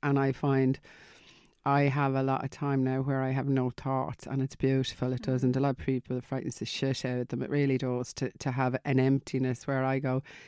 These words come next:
Speaker 1: "There's great peace in that, and there's
Speaker 2: Mm.
Speaker 1: stillness." And I can be very content with life, which includes John and all the people gone ahead. So g-, for me, it's like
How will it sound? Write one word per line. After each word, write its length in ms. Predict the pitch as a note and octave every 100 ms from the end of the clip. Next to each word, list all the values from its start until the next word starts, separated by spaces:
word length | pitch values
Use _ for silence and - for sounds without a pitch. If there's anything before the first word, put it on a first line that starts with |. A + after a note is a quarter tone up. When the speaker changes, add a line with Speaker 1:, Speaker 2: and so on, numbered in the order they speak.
| - -
Speaker 1:
"There's 200 | C3+ -
great 280 | D3 C#3 -
peace 520 | - - - D3 - -
in 180 | F3+ F#3
that, 280 | G3 G3
and 160 | - C#3
there's 140 | C3
Speaker 2:
Mm. 60 | G3
Speaker 1:
stillness." 640 | - E3 D#3+ D3 C3 - - - - - -
And 140 | C#3
I 160 | C#3 C#3
can 280 | - C#3+ C3+
be 240 | C3 C3 - - - _ D3
very 340 | D3 C#3+ C#3+
content 720 | - D#3 C#3 - C#3+ C3 - -
with 320 | C#3+ C3 -
life, 560 | - C#3 C3 G2 - -
which 200 | C3 -
includes 500 | C3+ - - C3 -
John 500 | - C3+ B2+ B2+ B2+
and 120 | B2+ -
all 420 | B2+ B2 C#3+ F3
the 80 | C3+
people 320 | - B2+ -
gone 220 | B2 A#2+ A#2
ahead. 380 | A#2 A#2+ A2+ -
So 340 | - - C3 C3 - - - _ _ _ F#3 -
g-, 80 | - -
for 220 | - D#3+
me, 540 | C#3+ C#3+ D3 D3 C#3 C#3 - - - -
it's 260 | C#3+ - C#3+
like 400 | B2+ C3 -